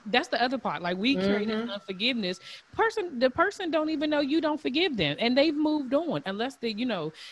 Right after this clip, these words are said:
Speaker 1: unless there's, you're, especially if the relationship has kinda, like, separated a little bit, right? Like, if it's a friend or something and y'all just kinda fell, or, or even not, like, we hold on to things in relationships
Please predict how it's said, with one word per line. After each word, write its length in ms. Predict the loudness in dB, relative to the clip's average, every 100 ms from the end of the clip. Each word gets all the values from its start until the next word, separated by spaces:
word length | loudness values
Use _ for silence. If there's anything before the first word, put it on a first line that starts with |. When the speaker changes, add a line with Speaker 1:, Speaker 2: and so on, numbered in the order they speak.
| -6
Speaker 1:
unless 260 | 0 0 0
there's, 260 | -2 -2 -6
you're, 300 | -10 -8 -6
especially 560 | -6 -4 -6 -4 -4 -4
if 140 | -4
the 100 | -6
relationship 680 | -4 -2 -2 -4 -6 -6 -6
has 120 | -8
kinda, 280 | -6 -6 -6
like, 420 | -6 -4 -6 -10 _ _ _ _ _ _ _ _
separated 680 | 0 0 0 -4 -2 -2 -4
a 80 |
little 220 | -2 -2 -4
bit, 240 | -8 -6
right? 260 | -2 -2 -4
Like, 240 | -6 -6
if 160 | -8 -6
it's 180 | -6 -6
a 60 | -10
friend 520 | -4 -2 -2 -2 -4
or 80 | -6
something 380 | -6 -6 -6 -4
and 140 | -2
y'all 220 | -2 -2
just 180 | -6 -8
kinda 240 | -8 -8
fell, 240 | -6 -6 -4
or, 200 | -4 -4 2
or 200 | 4 4
even 420 | 2 0 0 2
not, 260 | 2 0 -2
like, 400 | 0 0 0 -4 -14 -20 _ -6
we 260 | 0 2
hold 360 | 2 2 2 0
on 200 | -2 -4
to 140 | -6
things 560 | -4 -2 -2 -4 -8 -8
in 240 | -8 -6
relationships 1000 | -2 -2 -2 -2 -4 -2 0 0 -2 -20